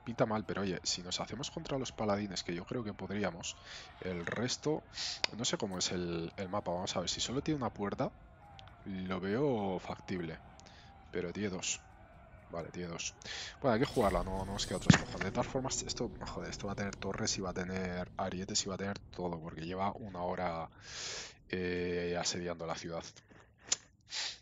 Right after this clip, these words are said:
No sé. Tenemos bastantes proyectiles.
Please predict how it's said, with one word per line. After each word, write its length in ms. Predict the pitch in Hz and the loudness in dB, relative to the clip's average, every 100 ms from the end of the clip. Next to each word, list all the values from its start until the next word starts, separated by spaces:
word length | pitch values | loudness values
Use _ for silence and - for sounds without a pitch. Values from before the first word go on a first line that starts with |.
| - - - - - - - - | -18 -20 -20 -20 -20 -20 -20 -18
No 180 | 101 98 | -12 -4
sé. 220 | - 90 - - - - - - - - - - - - - - - - - | -2 -2 -4 -18 -20 -20 -20 -20 -20 -20 -20 -20 -20 -18 -16 -16 -8 -6 -2
Tenemos 220 | 110 131 | -2 0
bastantes 380 | 131 127 120 - | 2 2 2 -2
proyectiles. 760 | - 92 90 - 117 98 - | -2 -2 -2 0 0 0 -4